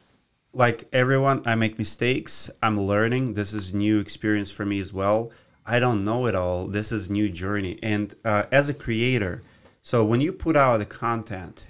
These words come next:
you have a heart for it. Like, you know what you wanna do, but you don't know the reaction. Sometimes you can go back and edit, or it's not like you're making a mistake, but you pivot too. So if you make one hundred videos, you can go back and say, "All right, this was good and I wanna make more of this." Actually, in my company, we've made conscious decisions. Like, we've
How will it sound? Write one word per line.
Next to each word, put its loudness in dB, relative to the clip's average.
you 0
have 2
a -2
heart 0
for -2
it. -6
Like, 0
you 0
know 2
what -2
you -2
wanna 0
do, -2
but 0
you -2
don't 2
know 2
the -2
reaction. -6
Sometimes -2
you -4
can -4
go -2
back 0
and -8
edit, -4
or -2
it's -4
not 6
like 0
you're 2
making 0
a 2
mistake, -2
but -4
you 2
pivot 2
too. -2
So -2
if 2
you 4
make 4
one 2
hundred 2
videos, 0
you 8
can 4
go 8
back 4
and 0
say, 4
"All 8
right, 0
this 2
was 4
good 4
and 4
I 4
wanna 2
make 0
more 2
of 0
this." 0
Actually, 0
in 0
my 2
company, -2
we've 0
made 0
conscious -2
decisions. -4
Like, -4
we've 0